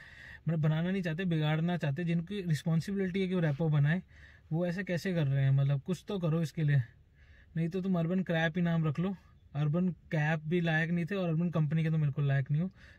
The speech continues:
तो अर्बन Crab Company बोल सकते हो इसको, ठीक है? सुधर जाओ, नहीं तो और कोई आएगा तो पता चल जाएगा business कैसे होता है। So एक बात और मुझे ध्यान आई, जो मेरे कई बार मेरी booking के साथ हुआ हुआ है कि आपके जो urban cab के,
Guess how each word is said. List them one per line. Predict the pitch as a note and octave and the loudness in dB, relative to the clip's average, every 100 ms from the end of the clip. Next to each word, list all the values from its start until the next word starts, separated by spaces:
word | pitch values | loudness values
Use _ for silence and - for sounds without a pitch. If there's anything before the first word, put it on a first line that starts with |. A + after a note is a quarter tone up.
| - | -6
तो | |
अर्बन | D3 D3 E3+ | -2 0 0
Crab | D#3+ D#3 D3 | 0 -2 -2
Company | C#3+ C#3 C3+ D3 | 0 0 2 0
बोल | D3+ C3 B2 | 2 2 2
सकते | B2 - A#2+ | -2 -4 -4
हो | |
इसको, | B2 - C3 C3+ | -4 -4 -8 -4
ठीक | D3 | -2
है? | E3 B2+ - - - - - | -2 -2 -10 -20 -20 -20 -6
सुधर | D#3 D#3+ E3+ | 0 2 2
जाओ, | E3 G3 - - - - - - | -2 -4 -8 -20 -20 -20 -18 -4
नहीं | D#3 | -2
तो | E3+ | 0
और | E3 D#3+ | -2 -2
कोई | D#3+ E3+ | -2 0
आएगा | D#3+ D#3+ E3+ | 0 0 -2
तो | E3+ | -4
पता | D#3+ D#3 | -4 -2
चल | D3 C#3+ | 0 0
जाएगा | C#3 D3 | 0 0
business | D3 C#3 D3 C#3 | 2 2 2 2
कैसे | B2+ C3+ | 0 2
होता | B2 B2 | 0 2
है। | B2+ - - - - - - - - - - - - - - - - - | -2 -2 -20 -20 -20 -20 -20 -20 -20 -20 -8 -2 0 0 0 -2 -2 -2
So | - | 2
एक | F#3+ G3 | 6 6
बात | G3+ G#3 G3 | 6 4 4
और | F#3+ | 4
मुझे | G3 G3 G3 | 6 4 4
ध्यान | E3+ D#3 D3+ | 2 2 2
आई, | F3+ | 2
जो | - E3 F3 | 0 0 2
मेरे | F3 E3+ F3+ | 4 4 4
कई | F3+ E3 | 2 2
बार | F3 | 4
मेरी | F3 F3 | 6 4
booking | D#3+ - E3+ | 4 2 2
के | F3 | 2
साथ | E3+ D3+ | 0 2
हुआ | D3 D3 | 4 4
हुआ | C#3+ D#3 | 4 2
है | |
कि | F3 F3+ | 2 2
आपके | D#3 D3 - E3+ | 2 0 2 4
जो | F3+ | 4
urban | D#3+ F3 | 4 4
cab | E3+ E3 D3+ | 2 2 0
के, | C#3+ - E3 | -2 -2 0